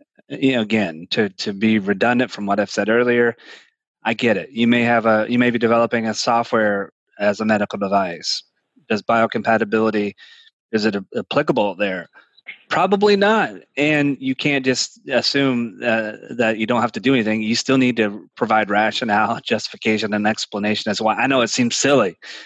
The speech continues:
uh, but, but this is the expectation. I mean, I, I, I, it, it, note the, the requirements of a five ten K submission as an example.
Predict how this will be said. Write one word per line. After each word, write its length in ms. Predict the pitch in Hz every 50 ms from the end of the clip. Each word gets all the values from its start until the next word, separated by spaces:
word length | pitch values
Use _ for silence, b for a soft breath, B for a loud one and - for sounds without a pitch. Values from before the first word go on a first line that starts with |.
| B B B
uh, 640 | - 123 107 101 101 82 87 - 55 - 110 104 - - 127
but, 180 | 120 120 113 107 - -
but 120 | - 117 113
this 220 | - - - -
is 320 | 123 117 113 104 - - _ _ _ _ _ _ _
the 180 | 120 117 113
expectation. 580 | 110 - - - 123 - - 131 131 127 - -
I 60 | 113
mean, 320 | 110 113 110 110 107 90 _ - 92 95 95
I, 260 | 110 113 117 113 101 _ _ _ _ _ _ _ _ -
I, 140 | 120 113 - -
I, 160 | 113 117 117 104 110 - _ _ _
it, 300 | - - - _ - - _ _ _ _
it, 200 | 147 135 _ - - -
note 340 | 143 135 139 147 156 151 _
the, 260 | - - 120 117 110 107 _
the 220 | 117 113 107 107 _ _ _ _
requirements 640 | 120 - - - 143 139 139 143 135 127 120 - -
of 120 | 117 110
a 80 | 117 110
five 320 | - - 123 123 120 -
ten 180 | - 120 113 107
K 220 | - - 120 127
submission 520 | 123 - - 113 110 113 107 - 120 113 -
as 260 | - 117 120 123 117
an 120 | 120 113 113
example. 640 | 110 104 110 120 135 147 147 - 123 110 107 107